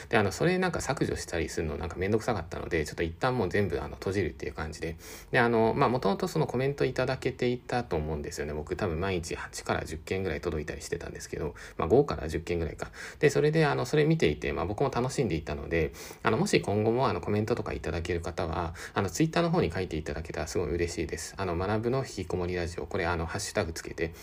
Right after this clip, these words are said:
で、それで僕、あの、まあまあエゴサしてるので、あの、まあ、たまに、あの、ライクとかしてるんですよね。まあ、だからそんな感じでやっていって、いけたらと思います。というわけで、ほ-、あの、本日の本題進んでいきます。で、えっと、本日は、えっと、フリーランスのキャリア設計ですね。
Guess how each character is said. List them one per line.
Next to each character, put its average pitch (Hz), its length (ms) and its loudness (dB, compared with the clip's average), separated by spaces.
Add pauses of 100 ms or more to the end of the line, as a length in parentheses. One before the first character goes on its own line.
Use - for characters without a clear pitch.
(240)
で、 135 80 4
そ - 100 4
れ 160 60 8
で 160 40 8
僕、 147 220 4
あ 131 60 4
の、 113 80 2
ま 123 100 4
あ 147 60 4
ま 98 140 2
あ - 60 -4
エ 90 100 2
ゴ 95 120 2
サ 92 140 0
し - 100 -6
て 95 100 2
る 90 120 0
の 64 120 -2
で、 78 260 0 (220)
あ 87 160 2
の、 80 140 0
ま 110 120 2
あ、 - 20 -2
た 135 100 0
ま 160 140 6
に、 160 180 6
あ 117 100 0
の、 104 240 4
ラ 120 120 6
イ 117 80 4
ク - 80 -8
と - 80 -2
か - 100 -6
し - 80 -8
て 85 100 -2
る 78 120 -2
ん 71 40 -10
で - 60 -8
す - 100 -14
よ 60 80 -6
ね。 - 120 -12 (260)
ま 160 80 6
あ、 - 20 6
だ 175 40 2
か 98 80 4
ら 85 80 4
そ 101 100 -2
ん 98 60 2
な 98 100 0
感 92 200 -2
じ 90 80 -8
で 90 80 0
や 82 60 0
っ - 40 -4
て 85 120 -4
い 85 40 -2
っ 82 40 -4
て、 - 220 -10
い - 80 -14
け 90 140 -2
た 92 140 -4
ら 98 120 -4
と 147 120 0
思 85 220 -2
い 78 100 -4
ま 85 120 -2
す。 - 140 -8
と 165 100 2
い - 20 6
う 170 40 6
わ 160 80 4
け 101 80 4
で、 85 80 4
ほ-、 - 260 -6
あ 90 160 0
の、 82 260 -2
本 110 140 2
日 82 160 -4
の 78 120 -8
本 82 200 -6
題 78 140 -2
進 82 180 -2
ん - 20 -4
で 73 80 -2
い 73 60 -6
き - 100 -6
ま 87 100 -2
す。 - 120 -8 (300)
で、 147 80 6
え 139 40 12
っ - 40 -4
と、 113 200 6
本 180 160 4
日 - 220 2
は、 95 160 0
え 85 60 0
っ - 20 -2
と、 - 100 -4
フ - 140 -4
リ 160 120 4
ー 147 40 4
ラ 85 80 2
ン 76 60 -2
ス 73 100 -6
の 73 80 -2
キ - 140 -6
ャ 92 40 -2
リ 104 160 2
ア 113 60 2
設 110 260 0
計 - 120 -6
で - 160 -8
す - 120 -8
ね。 92 140 -2